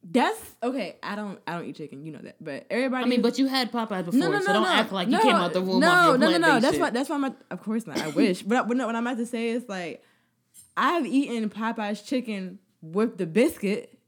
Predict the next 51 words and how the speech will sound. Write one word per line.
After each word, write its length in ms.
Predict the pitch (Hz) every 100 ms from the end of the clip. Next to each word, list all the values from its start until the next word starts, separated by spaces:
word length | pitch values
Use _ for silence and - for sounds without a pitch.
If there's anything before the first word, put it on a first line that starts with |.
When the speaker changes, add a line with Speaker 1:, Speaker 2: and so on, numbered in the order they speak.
| _
Speaker 1:
Is 160 | - 220
it 80 | 247
like 180 | 220 180
that? 220 | 175 233
Speaker 2:
No, 360 | 269 294 185
this 160 | 156 294
is 60 | 302
a 80 |
whole 180 | 226 262
new 160 | 240 240
bun, 300 | 175 285 302
baby. 380 | 214 330 359 349 _ _
Speaker 1:
What 160 | 202 214
kind? 160 | 247
Is 100 | 226
it 60 | 254
like 160 | 254 214
a 60 |
Chick-fil-A 320 | 190 254 240 190
Speaker 2:
It's 80 |
like 140 | 175 226
Speaker 1:
bun? 140 | 269
Speaker 2:
a, 20 | 277 240
a, 80 | 220
a 20 | 190
bro, 340 | 165 208 202
a 140 | -
bro. 300 | 175 190 180
What 200 | 160 202
is 80 | 220 151
that? 60 |
Speaker 1:
Brioche? 640 | 175 180 202 247 - - -
Speaker 2:
Brioche, 400 | 160 156 160 139
Speaker 1:
Is 80 | 208
that 60 |
Speaker 2:
yeah. 40 | 262
Speaker 1:
how 60 |
you 120 | 339 359
say 260 | 370 381
it? 100 | 381 _
Speaker 2:
I 80 | 156
think 220 | - 160
so. 160 | 170 127
Speaker 1:
That's 180 | 247 349
a 60 |
cute 260 | - 208 156
word. 380 | 147 151 151 - _ _ _
Speaker 2:
Name 200 | 156 175
a 40 | 170
child 260 | 165 135
that. 180 | 123 117